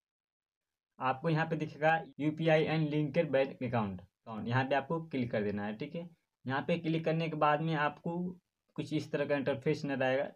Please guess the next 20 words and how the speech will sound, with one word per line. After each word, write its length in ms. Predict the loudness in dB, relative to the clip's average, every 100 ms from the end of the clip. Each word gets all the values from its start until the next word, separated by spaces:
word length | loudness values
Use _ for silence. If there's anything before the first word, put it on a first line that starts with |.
| _
ठीक 160 | -10 -6
है, 140 | -8 -8
इस 140 | -8 -2
तरह 200 | 0 0
का। 140 | -2 -8 _ _ _ -4
तो 60 | 0
आपको 300 | 0 0 0
क्या 120 | 2
करना 300 | 2 2 2
है, 240 | 0 -2 -4 -10 _ _ _ _ -4
यहाँ 260 | 0 0
पर 160 | 2 2
देखिए 420 | 2 0 2 2
सबसे 380 | 2 0 0 2
नीचे 260 | 2 4 2
लिखा 260 | 2 4
रहेगा 300 | 6 6 6 2
यहाँ 260 | 2 -2 0
पे 80 | -2 -4 _ _ _ _ _ _
add 200 | 6 6